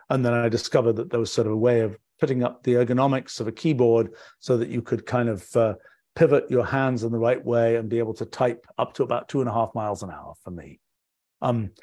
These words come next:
but in any case, the, um, I think the, you know, in the theory of it's really just a great big display that happens to be fitted on your head rather than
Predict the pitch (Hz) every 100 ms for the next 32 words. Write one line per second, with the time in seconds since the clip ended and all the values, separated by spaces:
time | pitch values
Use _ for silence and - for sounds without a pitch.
0 | _ - 143 131 113 90 - - - 131
1 | 120 117 104 - _ _ _ _ _ _
2 | _ _ _ _ _ 127 120 117 151 -
3 | - - 147 123 120 101 - _ - 135
4 | 120 - 147 127 120 - 190 160 135 131
5 | - 123 113 - 123 139 147 131 135 131
6 | 117 131 131 - 113 120 - - 156 123
7 | 117 107 110 123 120 117 98 - 101 104
8 | 104 - - - 123 123 113 113 110 -
9 | 151 120 95 110 107 110 117 113 101